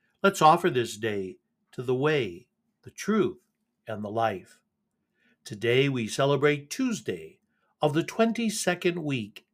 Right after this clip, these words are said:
in Ordinary Time. And we begin with Psalm twenty-seven.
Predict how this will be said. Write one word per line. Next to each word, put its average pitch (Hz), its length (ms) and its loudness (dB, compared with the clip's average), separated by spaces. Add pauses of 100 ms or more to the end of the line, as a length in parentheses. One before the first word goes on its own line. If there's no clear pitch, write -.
in 170 140 -4
Ordinary 113 640 -4
Time. - 480 -10 (840)
And 170 140 2
we 185 80 8
begin 185 360 4
with 196 180 4
Psalm 147 500 2 (120)
twenty-seven. 107 840 -6